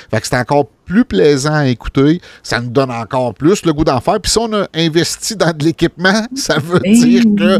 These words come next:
Speaker 1: on va continuer à en faire des Moses de podcasts qui vont parler de, de mariage. Fait que, tu sais,
Speaker 2: On aime ça.
Speaker 1: on innove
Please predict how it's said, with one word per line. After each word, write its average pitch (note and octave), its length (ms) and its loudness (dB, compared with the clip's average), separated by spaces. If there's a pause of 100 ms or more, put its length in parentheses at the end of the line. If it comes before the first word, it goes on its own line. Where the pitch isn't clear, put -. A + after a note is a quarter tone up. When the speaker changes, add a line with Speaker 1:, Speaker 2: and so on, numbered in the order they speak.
(380)
Speaker 1:
on G#3 180 4
va A#3 160 0
continuer A3+ 600 0
à G3 160 0
en F3 60 -2
faire F#3+ 360 -4
des D#3+ 180 -10
Moses D#3 480 -8
de D3 100 -8
podcasts D#3 560 -8
qui C#3 80 -8
vont C3+ 200 -4
parler C#3 440 -2
de, A#2+ 560 0 (260)
de D3+ 120 2
mariage. G#2+ 500 -4
Fait C#3 120 -2
que, B2+ 80 -14
tu - 100 -4 (120)
sais, A3+ 40 -8 (300)
Speaker 2:
On D#3+ 180 -4
aime A#2 140 -6
ça. - 200 -10 (140)
Speaker 1:
on B2 160 2
innove C#3 420 0